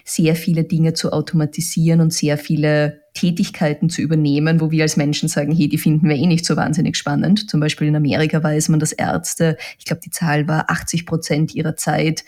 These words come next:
mit Dokumentation, mit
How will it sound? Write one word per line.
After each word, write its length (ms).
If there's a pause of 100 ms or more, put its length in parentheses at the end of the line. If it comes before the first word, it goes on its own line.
(240)
mit 360
Dokumentation, 1120
mit 380